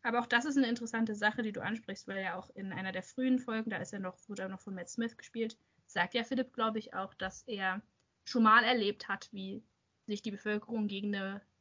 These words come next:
Königsfamilie gewandt hat, nämlich in, bei seiner eigenen Familie in Griechenland.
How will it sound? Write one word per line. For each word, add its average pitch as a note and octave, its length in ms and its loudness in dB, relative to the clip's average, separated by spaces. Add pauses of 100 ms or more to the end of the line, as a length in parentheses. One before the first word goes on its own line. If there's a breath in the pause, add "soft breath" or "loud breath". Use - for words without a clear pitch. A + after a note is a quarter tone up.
(340)
Königsfamilie B3+ 520 2
gewandt A#3+ 400 0
hat, A#3 140 -4
nämlich G3 180 -4
in, G3 120 -8
bei F3 140 -2
seiner E3+ 240 -2
eigenen F#3+ 220 -2
Familie G#3+ 320 0
in G3 80 -4
Griechenland. A#3 540 -4